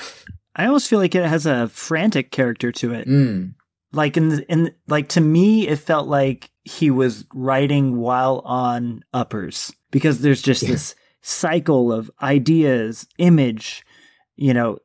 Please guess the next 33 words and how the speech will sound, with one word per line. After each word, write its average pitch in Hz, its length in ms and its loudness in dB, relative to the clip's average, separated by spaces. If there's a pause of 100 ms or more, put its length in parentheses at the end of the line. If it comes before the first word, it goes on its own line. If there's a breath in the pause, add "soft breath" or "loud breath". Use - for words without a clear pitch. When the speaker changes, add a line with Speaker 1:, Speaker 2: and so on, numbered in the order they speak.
Speaker 2:
uh, 147 180 -4
but 156 240 -4
everything 175 300 0
has 156 180 -2
Speaker 1:
Yeah, 135 60 0
Speaker 2:
a - 20 -2
Speaker 1:
like - 80 -4
Speaker 2:
very 139 300 2
Speaker 1:
cocaine 123 160 0
Speaker 2:
quick 156 200 -4
Speaker 1:
or 135 40 -4
something 131 40 -4
like 110 100 -6 (180)
Speaker 2:
passover. 110 260 -4
Speaker 1:
that, 87 100 -4
Speaker 2:
Like, 127 120 -2
Speaker 1:
like 143 40 0
Speaker 2:
nothing 156 340 2
really 151 240 2
lingers. 127 840 0 (400)
Yeah, 175 320 0
yeah. 170 440 -2 (360 loud breath)
And 180 100 0
it's 180 140 -2
like, 151 320 -4 (360 soft breath)
it, 175 220 0
it, 147 160 -8 (160)
yeah, 170 180 0
I 165 60 2
don't 160 100 2
know. 131 120 4
It 151 140 4
just, 165 320 -2